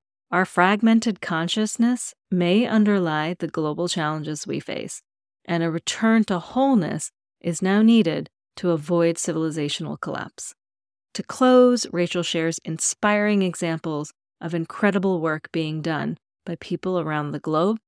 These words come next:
co-creating a more flourishing future.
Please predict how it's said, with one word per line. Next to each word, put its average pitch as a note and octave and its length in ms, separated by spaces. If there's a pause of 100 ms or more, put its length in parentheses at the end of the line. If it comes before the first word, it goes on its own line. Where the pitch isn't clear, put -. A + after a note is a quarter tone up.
(340)
co-creating D#3+ 960 (300)
a E3+ 100
more D#3 260
flourishing D3+ 840
future. - 500